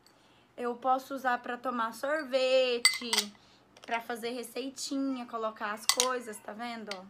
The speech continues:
São seis. Nessas lojinhas de um e noventa e nove, eu comprei por três e cinquenta esse porta-vinagre pra você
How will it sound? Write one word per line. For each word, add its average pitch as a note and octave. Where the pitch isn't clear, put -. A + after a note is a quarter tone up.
São A#3
seis. A#3+
Nessas D#4+
lojinhas D#4
de C4
um C4
e C#4
noventa B3
e A3
nove, B3
eu A3
comprei A#3
por A#3
três B3
e -
cinquenta B3
esse A3+
porta-vinagre A#3
pra A3+
você G#3+